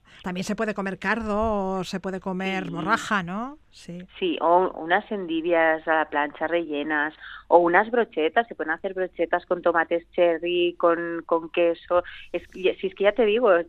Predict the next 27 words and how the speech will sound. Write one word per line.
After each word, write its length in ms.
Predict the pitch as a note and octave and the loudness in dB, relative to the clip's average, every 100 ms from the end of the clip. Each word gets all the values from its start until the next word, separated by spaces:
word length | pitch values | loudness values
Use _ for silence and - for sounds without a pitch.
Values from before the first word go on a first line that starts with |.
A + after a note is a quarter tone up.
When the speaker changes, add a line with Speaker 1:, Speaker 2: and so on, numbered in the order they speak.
| - | -8
Speaker 2:
es 340 | - F#3+ B3+ C4 | -2 2 2 0
un, 300 | - A3 A#3+ A3+ | -2 2 4 4
un 160 | A#3+ A#3 | 4 6
mundo 340 | A#3 B3+ D4+ | 6 8 8
<laughs> 20 | |
por, 360 | D4 C4 C4 - | 6 6 4 4
por 140 | A3+ | 4
explotar 560 | G#3+ - - D#3+ F#3+ A#3 | 4 0 -2 0 2 0
este. 340 | F3+ F3 - - B3 - A3+ - | -4 -6 -8 -6 -4 -6 -8 -6
Speaker 1:
Ujú. 320 | F#3 - F3 - E4+ E4+ C#4 A3 | -4 -4 -6 -6 -6 -4 -6 -4
Y 100 | C4 | -2
un 80 | |
invitado 340 | D#4 D4+ D4 D4 | 0 0 2 2
más 160 | C#4+ | 2
a 60 | D4 | 2
las 100 | B3+ | 2
mesas 240 | A#3 C#4 | 0 0
de 100 | B3+ | 0
Navidad 480 | B3+ B3+ B3 C4 B3+ - - _ - | 2 2 2 0 -2 -4 -18 _ -6
es 180 | A3+ - | -2 2
el 260 | D4+ G3 | 2 2
dulce. 600 | E3 B3+ C4 - C#3+ - - - - - - - | 2 0 0 -6 -16 -16 -20 -20 -20 -20 -16 0
Turrones, 560 | G3+ G3+ G#3 G3 G3+ | 2 2 2 0 -2
Speaker 2:
Hombre. 80 | - | -2
Speaker 1:
polvorones, 840 | G3 F#3 G3 F3+ F3+ F#3 - - | 0 2 2 2 0 -2 -4 -6
Speaker 2:
<laughs> 0 | |
Speaker 1:
mazapanes, 880 | F#3 E3+ G#3+ F#3 F3 F3 F#3 - - | -6 -4 -2 -2 -4 -4 -8 -10 -16